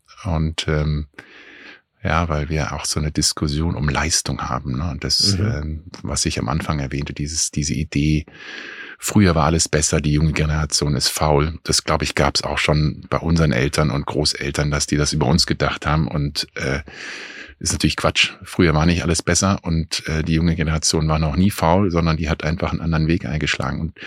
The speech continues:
Speaker 1: ja, bei den Maßnahmen sehe ich's auch nicht als mein Job als Wissenschaftler, nur Vorschläge zu machen, die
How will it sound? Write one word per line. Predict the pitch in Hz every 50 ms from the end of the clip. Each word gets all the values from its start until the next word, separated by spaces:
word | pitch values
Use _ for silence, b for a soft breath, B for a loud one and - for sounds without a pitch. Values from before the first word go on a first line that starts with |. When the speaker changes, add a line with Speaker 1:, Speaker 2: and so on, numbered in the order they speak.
| B B B B B B B B B B B B _ _ _
Speaker 1:
ja, | - 71 69 - -
bei | - 101
den | 95 107 101 98
Maßnahmen | 95 92 92 95 - - 101 87 90 87 85 85 82 - - _
sehe | - 85 90 85 98 95
ich's | 85 - - -
auch | - -
nicht | 101 92 - - 85
als | 82 -
mein | - 78 80 85 82
Job | 87 85 - -
als | 73 - -
Wissenschaftler, | 78 78 - - - - 80 73 - - - 65 - - - -
nur | 87 90 90 82
Vorschläge | - - 80 80 - - 82 82 85 78
zu | - - 78
machen, | 76 73 71 78 76 71
die | 78 76 73 73